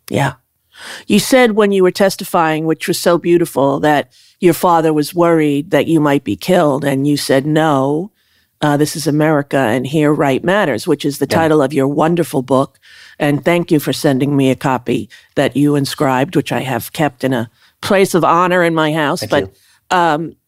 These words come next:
Speaker 1: your father from y-, your fa-, your family has escaped a lot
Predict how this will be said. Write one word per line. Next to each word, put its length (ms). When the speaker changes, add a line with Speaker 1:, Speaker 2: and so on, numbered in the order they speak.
Speaker 1:
your 220
father 800
from 420
y-, 220
your 260
fa-, 180
your 140
family 420
has 160
escaped 460
a 80
lot 380